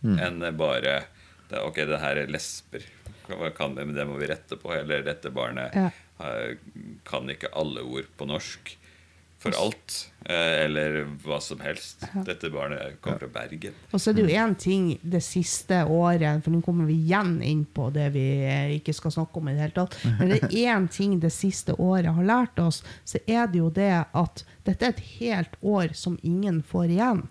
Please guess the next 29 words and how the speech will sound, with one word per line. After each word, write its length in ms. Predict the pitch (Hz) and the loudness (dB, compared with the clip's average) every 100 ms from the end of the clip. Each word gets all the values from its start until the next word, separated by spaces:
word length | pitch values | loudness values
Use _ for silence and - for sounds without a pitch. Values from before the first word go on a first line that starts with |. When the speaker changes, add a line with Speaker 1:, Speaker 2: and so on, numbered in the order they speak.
| - | 0
Speaker 1:
I 140 | 95 | 2
disse 280 | 90 95 - | 4 2 0
Speaker 3:
Ikke 220 | 208 104 | 4 6
sant? 240 | 98 90 85 | 6 6 4
Speaker 1:
koronatider, 300 | 92 90 101 | 4 4 4
altså. 160 | 123 127 | 4 6
Speaker 3:
Du 100 | 214 | 6
har, 280 | 240 247 226 | 6 4 4
ja, 240 | 269 302 330 | 2 2 2
i 100 | 302 | 0
disse 300 | 240 269 - | -4 -8 -10
koronatider. 1080 | 285 277 269 269 269 269 - 262 262 285 285 - | -8 -4 -2 -2 -4 -6 -10 -6 -2 -2 -4 -6
Men 240 | 254 254 - | -4 -2 -4
du 100 | 262 247 | -4 0
har 200 | 254 262 | 2 2
jo 80 | 269 | 0
på 140 | - | 0
en 80 | 226 | 0
måte 180 | 226 - | 0 -2
ettåringer, 460 | 240 - 262 214 202 | -4 0 2 2 0
toåringer, 480 | 240 240 220 196 | 0 0 2 2
treåringer, 580 | 190 226 233 220 190 185 - - - - - | 0 0 2 2 4 2 0 -12 -20 -20 -10
femåringer, 540 | - 247 247 226 202 - | 0 2 4 4 2 2
attenåringer 720 | 233 - 262 262 254 208 196 | 0 0 0 2 4 4 2
som 140 | 202 - | 0 -2
aldri 380 | 226 240 240 233 | 2 2 4 2
får 340 | - 247 247 | 0 2 4
dette 240 | 214 202 - | 4 2 2
året 280 | 220 233 | 4 4